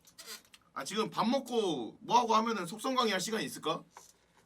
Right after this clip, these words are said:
아, 근데 갑자기 존나 탱구리여 버리네. 파도 아껴놨었는데 나중에 먹으려고. 파도, 내 파도 아껴놨었거든? 안 되겠다. 오늘 무리해야겠다. 나 망가져버릴지도 몰라, 오늘.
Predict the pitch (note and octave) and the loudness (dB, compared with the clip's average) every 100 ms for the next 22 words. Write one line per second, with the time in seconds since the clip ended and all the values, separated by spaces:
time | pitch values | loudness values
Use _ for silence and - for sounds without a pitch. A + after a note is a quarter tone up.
0 | _ _ - _ _ _ - - - - | _ _ -20 _ _ _ -20 -18 -8 -6
1 | D#3+ C3 - A#2 E3+ D#3 A2+ G#2 _ _ | -4 -6 -8 -8 -4 -4 -4 -10 _ _
2 | - - - - - - - _ _ _ | -20 -20 -20 -18 -18 -20 -20 _ _ _
3 | - A#2+ C#3+ E3 F#3 D#3+ C#3+ A2 G#2 F2+ | -18 -10 -6 -4 -4 -4 -4 -6 -8 -10
4 | G2 - - - - _ - B3+ A3+ F3+ | -12 -12 -12 -14 -20 _ 2 6 6 4
5 | A3 A#3 F#3 D3+ B2 D3 D3+ A#2+ A#2+ A2+ | 4 4 2 -2 0 -2 -2 -4 -4 -6
6 | F#2+ F2+ - - - - - - - - | -8 -16 -20 -20 -20 -16 -2 2 4 2
7 | - - - D#3 - B3+ B3 A#3 A3 A3+ | -2 -12 -6 -4 2 4 8 6 8 2
8 | F3+ C#3 C3+ G3 F#3+ C#3 E3+ D#3+ A2 B2 | 2 -2 -2 -2 -4 0 0 0 -4 -4
9 | C3+ A2 B2+ D#3 E3 D3+ G2 - - - | -6 -8 -2 2 4 2 0 -2 -2 -8
10 | - - - B2+ B2 B2+ E3 F3 D#3+ - | -8 -16 -8 -4 0 2 2 2 -2 -4
11 | B2 A#2 A2+ G#2 | -8 -6 -8 -10